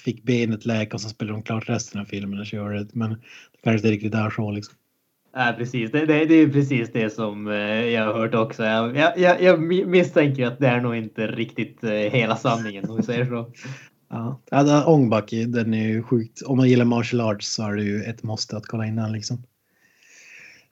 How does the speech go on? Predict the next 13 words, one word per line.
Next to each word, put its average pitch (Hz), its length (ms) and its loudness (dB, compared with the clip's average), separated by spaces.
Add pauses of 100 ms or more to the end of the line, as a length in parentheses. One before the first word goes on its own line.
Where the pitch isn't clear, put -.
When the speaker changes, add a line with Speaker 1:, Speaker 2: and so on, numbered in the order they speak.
(260)
Speaker 1:
Michael 151 400 6
J 147 260 8
är 135 40 8
också 131 440 2
vass. 123 520 0 (200)
Han 127 200 -2
är 120 120 0
ju, 127 520 -4 (280)
han 127 140 -2
är 120 60 0
också 117 160 -4
martial 120 420 0
arts 117 380 -2